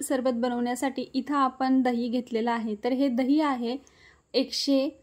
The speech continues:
पंचवीस एम एल, म्हणजे हाफ cup एवढं. तर हे मी directly मिक्सरमध्ये टाकलेलं आहे.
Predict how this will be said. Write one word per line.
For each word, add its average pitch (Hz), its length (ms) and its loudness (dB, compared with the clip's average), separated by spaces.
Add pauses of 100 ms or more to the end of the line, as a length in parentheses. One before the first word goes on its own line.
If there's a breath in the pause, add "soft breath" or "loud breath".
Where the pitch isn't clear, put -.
(480)
पंचवीस 254 680 -2
एम 233 180 0
एल, 196 160 -2 (160)
म्हणजे 247 460 0 (160)
हाफ 277 260 -2 (180)
cup 247 240 -2
एवढं. 214 320 -2 (360)
तर 254 80 4
हे 254 120 2
मी 262 140 4
directly 262 440 2
मिक्सरमध्ये 233 640 2
टाकलेलं 220 460 -2
आहे. 196 260 -8